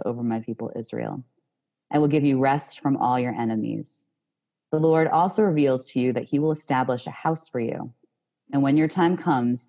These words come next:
and you rest with your ancestors, I will raise up your heir after you, sprung from your loins, and I will make his kingdom firm.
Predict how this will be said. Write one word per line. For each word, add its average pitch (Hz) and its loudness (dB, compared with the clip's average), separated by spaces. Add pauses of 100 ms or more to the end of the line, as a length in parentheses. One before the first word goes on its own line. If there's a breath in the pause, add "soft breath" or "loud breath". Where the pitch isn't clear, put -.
and 123 -2
you 131 2
rest 143 0
with 160 -2
your 160 2
ancestors, 120 -4
I 127 -2
will 120 0
raise 131 0
up 143 -2
your 147 -2
heir 120 -2
after 117 -6
you, 113 -6 (480)
sprung 147 2
from 160 2
your 160 4
loins, 127 0
and 127 -4
I 120 -2
will 120 -2
make 123 -2
his 139 -4
kingdom 113 -2
firm. 107 -6